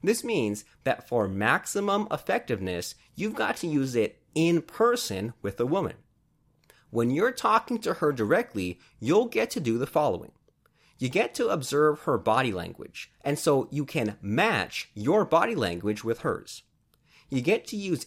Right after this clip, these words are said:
anchoring on her to increase the effectiveness of your routines.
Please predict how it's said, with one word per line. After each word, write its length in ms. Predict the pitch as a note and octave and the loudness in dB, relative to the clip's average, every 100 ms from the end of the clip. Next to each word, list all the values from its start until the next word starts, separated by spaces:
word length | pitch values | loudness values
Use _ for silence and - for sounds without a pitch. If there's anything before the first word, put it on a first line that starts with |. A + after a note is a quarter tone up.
| - | -6
anchoring 500 | C#3 G#3+ A#3 D3+ G2+ | 0 0 2 0 0
on 200 | F#2+ F#2 | 0 -4
her 300 | - G2 G2 - | -4 -2 -2 -2
to 180 | C3+ | 0
increase 500 | C3 A#2 - F3+ A3 | 0 -2 -4 -4 -4
the 180 | - F#3 | -4 -2
effectiveness 760 | C#3 - G3+ - A#2+ F#2 F#2+ - | -2 0 -2 -2 -4 -2 -4 -4
of 240 | C#3 D3 | -2 -2
your 120 | G#2 | -2
routines. 680 | F#2+ G#2 - C#3+ - - | 0 -2 -2 -6 -6 -14